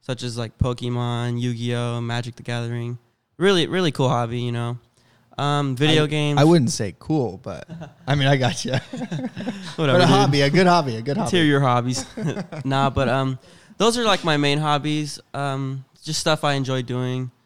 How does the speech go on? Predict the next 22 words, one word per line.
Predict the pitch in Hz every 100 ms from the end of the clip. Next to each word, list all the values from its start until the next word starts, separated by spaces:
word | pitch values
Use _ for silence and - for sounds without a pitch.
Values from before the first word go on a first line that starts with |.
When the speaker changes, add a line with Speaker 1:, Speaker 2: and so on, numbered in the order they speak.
| _ _ -
Speaker 1:
You |
know, | 131 131
video | 123 131 131
games | 131 135 123
is | 123
one | 131 131
too. | - 127 123 123 -
Not | 135 127 98 _ _
that | 127 117
great | 123
of | 123
a | 127
hobby, | 127 123 120
but, | 120 117 -
you | 123
know. | 117 117 _ - _ _
Speaker 2:
Like | 123 113
that | 131 113
Call | - 127
of | 120
Duty | 123 123
Warzone? | 117 139 139 170 214